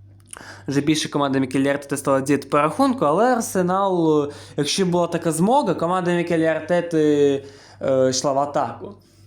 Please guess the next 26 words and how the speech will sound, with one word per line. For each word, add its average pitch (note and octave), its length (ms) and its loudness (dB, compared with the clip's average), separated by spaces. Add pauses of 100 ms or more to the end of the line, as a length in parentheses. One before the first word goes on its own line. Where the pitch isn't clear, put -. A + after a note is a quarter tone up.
(140)
Все-таки D3+ 340 -6
Арсенал D3+ 360 -2
хотів D#3+ 300 0
забити D3 360 0
другий A#3+ 380 2
м'яч, G#3 340 2
щоб - 280 -2
трішки F#3 360 0
заспокоїтись. D#3+ 840 2 (340)
Ну A3+ 140 2
і - 20 2
в D4+ 60 0
кінці C4+ 280 2
кінців B3+ 320 2
суддя G#3+ 420 2
дає G3+ 180 4
фінальний G3+ 460 2
свисток, A#3+ 680 2 (180)
і B3 80 0
Арсенал A3 1000 0
в - 40 -20
кінці G3+ 300 0
та F#3 140 -2
кінців F3+ 360 0
та F3 100 0
перемагає. F3 720 0